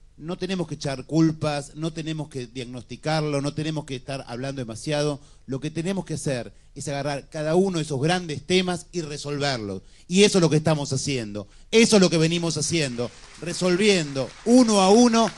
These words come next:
los grandes problemas de la Argentina. Acá no hay magia,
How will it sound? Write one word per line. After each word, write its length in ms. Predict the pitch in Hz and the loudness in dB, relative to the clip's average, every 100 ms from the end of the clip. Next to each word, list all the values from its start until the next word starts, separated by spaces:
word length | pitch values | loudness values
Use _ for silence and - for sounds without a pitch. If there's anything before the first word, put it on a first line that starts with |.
| - | -4
los 220 | 151 170 | 2 4
grandes 340 | 170 208 208 190 | 6 4 4 2
problemas 400 | 160 160 160 156 | 2 2 2 0
de 60 | |
la 60 | 151 | -2
Argentina. 580 | 143 135 135 123 107 104 - - - | -6 -8 -6 -8 -8 -14 -20 -18 -16
Acá 720 | 139 185 190 185 165 143 127 - 139 | -4 0 2 2 0 -4 -8 -18 -10
no 140 | 151 | -6
hay 100 | 170 | -4
magia, 520 | 196 185 - 117 101 | -2 -4 -6 -10 -10